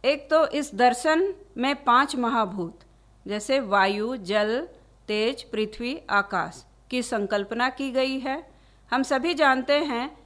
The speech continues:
कि किसी भी चीज़ का निर्माण या मानव का भी शरीर का निर्माण जो हुआ है, वो इन्हीं पंचभूतों से हुआ है। दूसरा इसमें आता है जीवात्मा और उसके गुणों को प्रत्यक्ष अभ्यांतरिक इंद्रिय मन कहलाता है।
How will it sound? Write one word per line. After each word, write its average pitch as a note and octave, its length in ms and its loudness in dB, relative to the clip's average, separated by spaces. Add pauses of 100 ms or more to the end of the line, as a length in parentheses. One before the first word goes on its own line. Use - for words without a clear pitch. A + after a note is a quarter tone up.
(100)
कि C4 100 -8
किसी C4+ 320 -6
भी D#4+ 200 -4
चीज़ C#4+ 380 -6
का B3+ 140 2
निर्माण A3+ 460 0
या A#3 500 2
मानव A3+ 540 0 (380)
का B3 140 8
भी E4 480 0
शरीर B3 440 2
का B3+ 180 0
निर्माण A3 420 -2
जो G#3+ 200 -8
हुआ G3 240 -2
है, G#3+ 320 -4 (500)
वो C4 400 0
इन्हीं B3 260 0
पंचभूतों A#3 680 -2
से A3+ 160 -6
हुआ F3 300 -4
है। D#3+ 180 -12 (440)
दूसरा C#4+ 320 4
इसमें D#4 280 2
आता C4 280 2
है C#4+ 240 2
जीवात्मा A3 640 2
और A#3+ 240 2
उसके C4 400 -4
गुणों G#3+ 320 0
को G#3+ 260 -4 (320)
प्रत्यक्ष A#3+ 500 -2
अभ्यांतरिक G#3 680 -2 (280)
इंद्रिय G#3 460 0 (300)
मन C4+ 220 6
कहलाता E3 540 -6
है। F3 140 -16